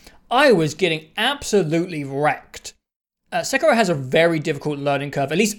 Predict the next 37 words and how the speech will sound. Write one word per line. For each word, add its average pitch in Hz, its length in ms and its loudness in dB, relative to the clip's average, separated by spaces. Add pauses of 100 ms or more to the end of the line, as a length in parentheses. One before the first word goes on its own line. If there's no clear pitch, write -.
I 156 280 0
felt, - 420 -10
I'm 135 100 -10
sure. 135 540 -4 (640)
I - 60 -14
feel 330 80 -2
like - 120 2
if 226 80 -2
you 220 100 0 (100)
went 202 140 0
into 185 100 -4
this 160 100 -4
game 151 200 -2
blind 143 520 -2
without 139 400 -2 (160)
any 180 300 0
knowledge 143 400 -2
of 127 220 -8
Dark 131 260 -4
Souls, 135 320 -8
you 147 80 -6
might 156 420 -4
actually 143 640 -6
acclimatize 139 720 -6
to 139 120 -10
it 123 160 -10
better 131 200 -8
than 131 240 -10
I 131 200 -6
did, 123 360 -14
because 127 260 -14
the 127 80 -14
muscle 139 380 -8
memory 139 300 -8
of 127 160 -10
Dark 131 300 -4
Souls 127 420 -8